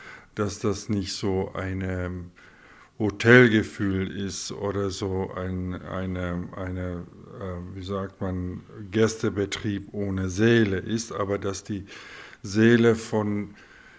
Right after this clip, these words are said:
ich bin vierte Generation Grootfonteiner und dass, äh, man auch diese Gefühl hier spüren an die Möbel und die Sache und Porzellan und, weißt du, und ich die alte Rezepte von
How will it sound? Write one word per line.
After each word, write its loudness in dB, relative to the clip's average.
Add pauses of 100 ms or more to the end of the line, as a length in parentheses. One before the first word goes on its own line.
(120)
ich -10
bin 4
vierte 6
Generation 2
Grootfonteiner 0
und -4
dass, -4
äh, 0 (260)
man -4
auch -4
diese -4
Gefühl -2
hier 0
spüren -2
an -6
die -4
Möbel 2
und -6
die -4
Sache -2
und -6
Porzellan -2
und, -8 (680)
weißt -8
du, 4
und -2
ich -8
die -2
alte -2
Rezepte 0
von -6